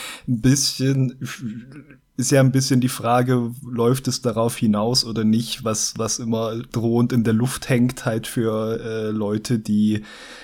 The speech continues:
ja in der Unterwelt leben von Night City. Du machst dir keinen Namen darüber, wie du lebst, sondern wie du stirbst, was ja auch in, äh, Cyberpunk zwanzig siebenundsiebzig das war, was schon ganz am Anfang, äh, mit Jackie gesagt wurde, der ja dann im Prolog leider schon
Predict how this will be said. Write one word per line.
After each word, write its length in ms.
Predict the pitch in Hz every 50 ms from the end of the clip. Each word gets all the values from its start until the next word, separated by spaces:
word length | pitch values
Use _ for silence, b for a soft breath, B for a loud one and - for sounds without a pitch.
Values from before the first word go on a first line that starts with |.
| B B B
ja 140 | 120 113 110
in 100 | 113 107
der 100 | 113 107
Unterwelt 480 | 131 131 131 - 113 110 113 113 110
leben 300 | 110 107 110 117 113 113
von 200 | 107 - 120 107
Night 240 | 104 101 104 107 -
City. 600 | - - 123 107 - - 123 117 117 120 120 120 117
Du 100 | - 117
machst 300 | 107 113 117 - - -
dir 80 | 120 110
keinen 280 | - - 113 104 107
Namen 260 | 104 107 110 113 117
darüber, 340 | 117 110 110 113 107 113 104
wie 60 | 107
du 120 | 104 - 104
lebst, 380 | 104 104 101 110 113 - -
sondern 300 | - 113 110 110 107 104
wie 60 | 107 104
du 100 | 101 104
stirbst, 600 | - - - 113 110 110 107 - - - - -
was 200 | 95 95 - -
ja 160 | 110 98 82
auch 260 | 90 95 95 95 -
in, 380 | 101 95 95 98 95 92 92 92
äh, 240 | 82 87 98 98
Cyberpunk 560 | 95 - - 107 104 107 104 - 104 104 104 -
zwanzig 400 | - - 104 104 104 107 104 -
siebenundsiebzig 1000 | 110 107 98 104 101 101 95 - 113 107 - - - - 107 101 98 - - -
das 300 | - 95 95 - - -
war, 220 | 98 95 92 90
was 180 | 101 98 - -
schon 200 | - 110 95 -
ganz 220 | 107 101 101 -
am 120 | 113 104
Anfang, 560 | 101 98 104 104 - - 104 92 95 95 95 -
äh, 380 | 104 101 95 98 101 101 98
mit 260 | 110 113 107 104 -
Jackie 260 | - 123 110 - 120 104
gesagt 480 | 110 104 - 104 92 104 107 - -
wurde, 320 | - 101 104 104 117 123 120
der 140 | - 104
ja 100 | 101 101
dann 160 | 95 101 104 104
im 140 | 98 101
Prolog 520 | - - 117 110 104 101 107 107 104 - -
leider 220 | 104 95 95 101
schon 380 | 107 - - 107 104 101 104